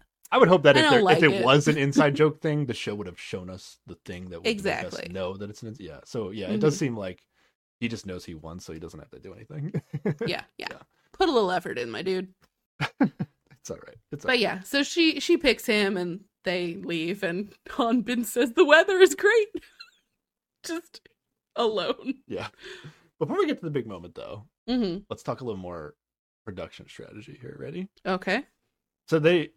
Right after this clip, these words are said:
Speaker 1: they get to the end, and these are the choices that the guys make, and then they have to go in reverse.
Speaker 2: Yes.
Speaker 1: But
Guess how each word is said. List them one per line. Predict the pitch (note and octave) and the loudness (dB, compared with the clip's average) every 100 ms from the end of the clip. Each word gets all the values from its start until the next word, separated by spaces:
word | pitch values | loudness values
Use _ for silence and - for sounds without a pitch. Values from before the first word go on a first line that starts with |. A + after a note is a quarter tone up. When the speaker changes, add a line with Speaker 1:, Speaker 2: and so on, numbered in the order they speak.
| _ | _
Speaker 1:
they | C3+ | 0
get | E3 G#3 | 2 0
to | B3 | 0
the | E3 G2+ | 0 0
end, | F2+ F#2+ - - | -4 -12 -14 -10
and | A2+ | -2
these | A#2+ A#2+ | -2 -2
are | A2+ | -4
the | G#2 | -6
choices | - - D#2+ D#2 F#2+ - _ _ _ - | -8 -12 -12 -16 -20 -20 _ _ _ -16
that | E2 | -14
the | |
guys | E2 C#2 D2 | -12 -12 -12
make, | E2+ C2 - _ _ _ _ | -18 -20 -20 _ _ _ _
and | G2+ | -14
then | F2 | -12
they | F2 | -12
have | F#2 G2 | -10 -12
to | - F2 | -12 -14
go | - F2+ | -12 -12
in | D#2+ | -12
reverse. | C#2+ C#2 B1+ - - _ _ - | -14 -16 -20 -20 -20 _ _ -18
Speaker 2:
Yes. | - - - | -18 -20 -8
Speaker 1:
But | C#3 B2+ G#2 | -2 -2 -4